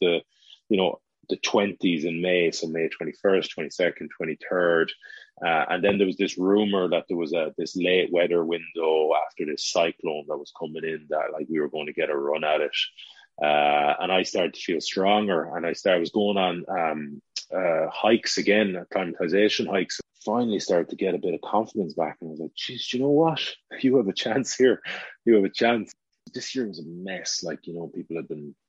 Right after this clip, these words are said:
quarantined, and, you know, the, the groups were all over the place. Like, I was in a group of six climbers, and some of them ended up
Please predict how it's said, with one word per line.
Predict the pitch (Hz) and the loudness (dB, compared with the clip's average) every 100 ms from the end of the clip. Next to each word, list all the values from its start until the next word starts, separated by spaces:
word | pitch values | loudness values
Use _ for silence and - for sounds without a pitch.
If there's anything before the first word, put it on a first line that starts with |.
| - | -12
quarantined, | - 92 90 80 - 90 87 85 73 | -4 -4 -4 -8 -12 -12 -10 -12 -12
and, | 67 65 _ - - _ _ - | -14 -16 _ -20 -20 _ _ -12
you | 98 | -8
know, | 87 76 71 | -4 -4 -4
the, | 87 104 | -4 -4
the | 78 | -8
groups | - 104 117 - | 2 4 4 2
were | 87 | 0
all | 82 85 | 2 4
over | 90 | 2
the | 87 - | -2 -4
place. | 87 76 - | -2 -4 -4
Like, | 80 | -2
I | 92 | -2
was | 80 76 | -2 -6
in | - _ _ - 90 | -8 _ _ -14 -8
a | 87 76 73 | -6 -6 -8
group | 87 82 76 | -6 -6 -6
of | - _ _ _ _ - | -14 _ _ _ _ -18
six | - 101 - - | -8 -6 -6 -6
climbers, | 98 92 95 90 80 - - - | -4 -2 -4 -6 -6 -8 -12 -10
and | 80 78 76 69 - - _ _ _ _ _ | -10 -10 -12 -12 -14 -14 _ _ _ _ _
some | - - 107 101 | -6 -2 -2 0
of | 98 | 0
them | 92 | -2
ended | 90 80 | -2 0
up | 87 | -2